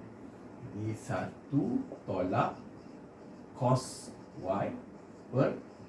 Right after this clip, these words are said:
dua. Jadi, kita akan gantikan nilai cos Y ini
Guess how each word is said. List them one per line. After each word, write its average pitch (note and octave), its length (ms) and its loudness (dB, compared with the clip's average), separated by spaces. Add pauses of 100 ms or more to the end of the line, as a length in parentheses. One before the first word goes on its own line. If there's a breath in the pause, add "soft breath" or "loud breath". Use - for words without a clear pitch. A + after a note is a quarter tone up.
(140)
dua. - 160 -6 (1040)
Jadi, C3 160 8 (160)
kita C3+ 260 0 (220)
akan A2 640 4 (240)
gantikan A2 1500 -2 (540)
nilai A2 400 4 (160)
cos D3 400 6
Y A2 260 8 (220)
ini C3+ 320 8